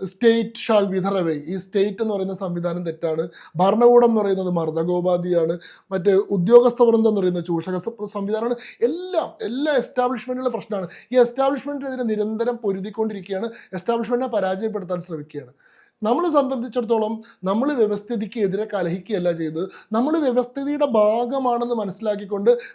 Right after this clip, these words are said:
വ്യവസ്ഥിതിയോടൊപ്പം സഞ്ചരിച്ചുകൊണ്ട് അതിനെ കറക്റ്റ് ചെയ്യുക ചെയ്യുന്നത്, അതിൻ്റെ കോഴ്സിനെ കറക്റ്റ് ചെയ്യുക ചെയ്യുന്നത്.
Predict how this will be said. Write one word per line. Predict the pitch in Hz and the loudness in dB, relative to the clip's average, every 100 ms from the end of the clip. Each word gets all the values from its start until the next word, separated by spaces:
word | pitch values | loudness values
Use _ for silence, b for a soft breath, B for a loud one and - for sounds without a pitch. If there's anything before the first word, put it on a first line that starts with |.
| 170 | -4
വ്യവസ്ഥിതിയോടൊപ്പം | 180 202 - 247 262 277 269 233 - 294 277 | -2 -2 -4 -4 -2 0 2 2 0 -4 -2
സഞ്ചരിച്ചുകൊണ്ട് | 247 226 233 226 240 240 | -2 -2 -2 -4 -2 0
അതിനെ | 220 220 233 | 0 -2 -2
കറക്റ്റ് | 208 202 208 - | -4 -4 -6 -6
ചെയ്യുക | 247 180 | -2 -2
ചെയ്യുന്നത്, | 147 139 139 _ B B | -4 -8 -12 _ B B
അതിൻ്റെ | 180 262 | -2 -2
കോഴ്സിനെ | 285 226 240 269 302 302 254 | -2 0 2 2 -2 -4 -2
കറക്റ്റ് | 220 208 240 | -2 -4 -4
ചെയ്യുക | 214 175 | -4 -2
ചെയ്യുന്നത്. | 156 143 | -4 -8